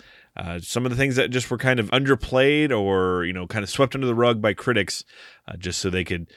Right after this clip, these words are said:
get at that shiny red tomato. Um, being that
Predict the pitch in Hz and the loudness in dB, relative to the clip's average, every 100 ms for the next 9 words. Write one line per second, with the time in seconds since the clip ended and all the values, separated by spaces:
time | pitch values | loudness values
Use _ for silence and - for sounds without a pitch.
0 | _ _ - 139 131 123 - - 123 120 | _ _ 2 4 6 4 4 2 4 2
1 | 107 104 95 95 92 90 87 87 - - | 4 2 0 -2 0 0 0 -6 -10 -20
2 | _ _ - - - - - - 131 139 | _ _ -20 -18 -16 -18 -20 4 6 8
3 | 123 110 - - | 8 6 4 -14